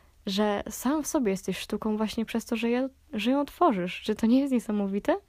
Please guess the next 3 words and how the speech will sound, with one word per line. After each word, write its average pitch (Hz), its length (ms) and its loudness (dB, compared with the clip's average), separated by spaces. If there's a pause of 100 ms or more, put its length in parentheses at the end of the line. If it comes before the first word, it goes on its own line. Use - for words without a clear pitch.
(880)
Ale 220 500 -2 (1400)
pasjonuje 254 580 2
mnie 233 480 -2